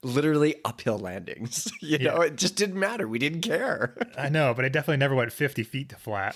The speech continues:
Speaker 2: Like, I was
Speaker 1: No,
Speaker 2: more like
Speaker 1: God, no.
Speaker 2: picnic tables and, like, maybe eight feet to flat was, like, solid. But more than
Speaker 1: Yeah.
Speaker 2: that, yeah, this thing definitely miscalculated.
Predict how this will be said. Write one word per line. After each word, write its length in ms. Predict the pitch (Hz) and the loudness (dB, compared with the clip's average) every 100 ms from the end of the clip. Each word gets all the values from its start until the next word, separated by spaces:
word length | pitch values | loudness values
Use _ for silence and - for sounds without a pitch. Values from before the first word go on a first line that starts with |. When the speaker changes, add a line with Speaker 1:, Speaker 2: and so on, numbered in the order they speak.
| - | -4
Speaker 2:
Like, 240 | 113 - | -6 -4
I 40 | 170 | 0
was 60 | |
Speaker 1:
No, 80 | 165 | 2
Speaker 2:
more 80 | - | 4
like 120 | 120 110 | 2 2
Speaker 1:
God, 160 | 98 | 2
no. 60 | 151 | 2
Speaker 2:
picnic 200 | 131 127 | 0 0
tables 380 | 123 110 110 107 | 2 2 0 0
and, 100 | 107 | 0
like, 360 | 104 107 - | -2 -4 -8
maybe 200 | 139 127 139 | -2 0 2
eight 180 | 131 | 0
feet 160 | - 120 | 0 -2
to 80 | 113 | 0
flat 240 | 113 101 | 0 0
was, 100 | 101 | 0
like, 160 | 98 98 | 0 -2
solid. 460 | - 104 98 92 98 | 0 2 2 0 -4
But 100 | 117 | -2
more 180 | 127 127 | 0 2
than 120 | 113 | 0
Speaker 1:
Yeah. 60 | |
Speaker 2:
that, 340 | 113 107 - - | 0 0 -4 -6
yeah, 140 | 131 107 | -4 -2
this 200 | 135 135 | -2 0
thing 380 | 131 101 95 185 | 2 2 0 -4
definitely 320 | 127 - 117 | -2 0 0
miscalculated. 960 | 107 98 - - 104 - 107 104 104 | 2 0 -2 -2 -2 -2 -2 -2 -2